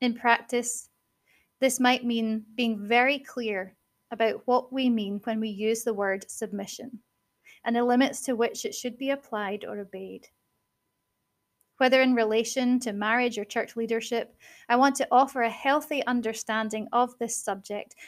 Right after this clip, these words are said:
that strengthens a godly relationship, and I want to ensure that no one will be led astray, that there will be no misunderstanding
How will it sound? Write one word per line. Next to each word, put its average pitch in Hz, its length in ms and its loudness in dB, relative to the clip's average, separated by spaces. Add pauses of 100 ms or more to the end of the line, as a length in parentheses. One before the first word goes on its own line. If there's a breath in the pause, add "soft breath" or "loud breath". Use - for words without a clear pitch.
(140 loud breath)
that - 140 -2
strengthens 269 680 0
a 214 80 -2
godly 247 440 0
relationship, 220 800 -4 (580)
and 233 500 4 (320 soft breath)
I 233 160 6
want 262 280 4
to 269 120 -6
ensure 233 520 -2
that 214 140 -4
no 240 260 4
one 294 240 4
will 269 120 4
be 233 180 -4
led 220 300 0
astray, 202 600 -8 (340)
that 240 100 -4
there 247 160 4
will 247 120 6
be 233 160 -2
no 240 420 4
misunderstanding 214 1040 -2